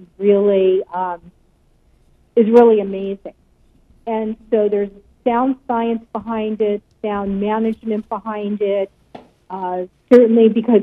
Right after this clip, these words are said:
with reclamation, you need to cost share fifty percent. There's, you know, what we always like to call as we're developing programs,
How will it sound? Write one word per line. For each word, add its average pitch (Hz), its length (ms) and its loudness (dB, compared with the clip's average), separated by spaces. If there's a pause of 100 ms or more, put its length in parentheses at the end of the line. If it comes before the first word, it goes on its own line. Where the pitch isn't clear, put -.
with 202 160 2 (220)
reclamation, 208 880 0
you 208 100 0
need 202 380 -2 (160)
to 196 480 0 (540)
cost 220 320 2 (120)
share 208 180 4 (100)
fifty 208 300 -2
percent. 208 680 -6
There's, 202 220 -4 (420)
you 214 120 0
know, 214 160 2
what 202 200 2
we 226 140 6
always 226 300 4
like 214 220 -6
to 233 60 -12
call 214 400 -4
as 202 120 -6
we're 208 240 -6
developing 208 640 -8
programs, 202 480 -10